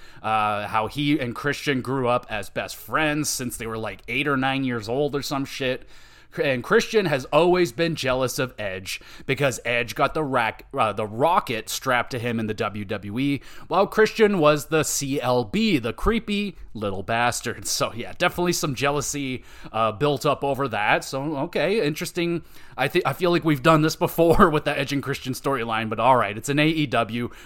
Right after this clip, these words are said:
We can do it here, too. Oh boy, here comes Wardlow. He is going up against Nemeth. You guessed it, it's one power bomb.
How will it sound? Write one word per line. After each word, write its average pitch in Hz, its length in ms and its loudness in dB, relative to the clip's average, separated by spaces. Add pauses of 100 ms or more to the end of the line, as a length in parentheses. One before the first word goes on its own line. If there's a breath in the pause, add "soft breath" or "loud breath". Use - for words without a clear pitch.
We 135 100 0
can 139 160 -2
do 123 180 0
it 113 120 -4
here, 107 200 -8
too. 180 380 0 (720 soft breath)
Oh 170 560 4
boy, 113 220 -2
here 147 140 2
comes 165 280 0
Wardlow. 190 580 10
He 196 160 -4
is 185 100 -4
going 175 360 0
up 131 200 2
against 117 320 -6
Nemeth. 165 540 -2
You 165 160 -4
guessed 147 340 -2
it, 156 200 0
it's 143 220 -2
one 170 300 0
power 139 340 0
bomb. 139 440 2